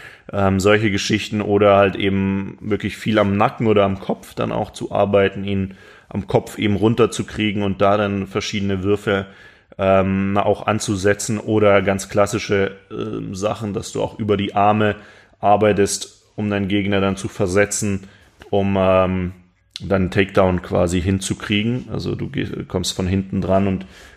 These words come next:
ähm, er landet auf dem Bauch und dann kannst du von hinten wieder weiter deine, deine Punkte oder deine Griffe eben auch machen. Ähm,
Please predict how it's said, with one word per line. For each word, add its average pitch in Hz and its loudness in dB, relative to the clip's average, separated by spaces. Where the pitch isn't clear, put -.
ähm, 92 0
er 92 0
landet 95 4
auf - 0
dem 92 0
Bauch 95 6
und 95 0
dann 92 0
kannst 90 -2
du - -10
von 95 -4
hinten 95 -2
wieder 92 -2
weiter 95 0
deine, 98 -4
deine 98 -2
Punkte - -2
oder - -2
deine 92 -4
Griffe - -4
eben - -6
auch - -10
machen. 104 -4
Ähm, 90 4